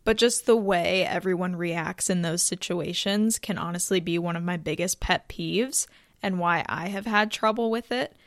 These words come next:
and why I think so many people get annoyed about it. So with admitting that you're wrong,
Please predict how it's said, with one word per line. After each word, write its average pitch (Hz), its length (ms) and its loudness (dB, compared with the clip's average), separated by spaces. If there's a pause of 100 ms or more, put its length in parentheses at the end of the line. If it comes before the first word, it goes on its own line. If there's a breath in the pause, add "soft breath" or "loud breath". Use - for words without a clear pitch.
(400 soft breath)
and 185 300 -2
why 185 220 0
I 185 80 -4
think 190 260 -6
so 175 160 -4
many 185 200 -2
people 190 340 -4
get 190 200 -2
annoyed 170 380 -2
about - 280 -2
it. - 140 -6 (540 soft breath)
So - 260 6
with 233 560 2 (580)
admitting 220 640 6
that 220 140 2
you're 190 140 0
wrong, 185 440 -4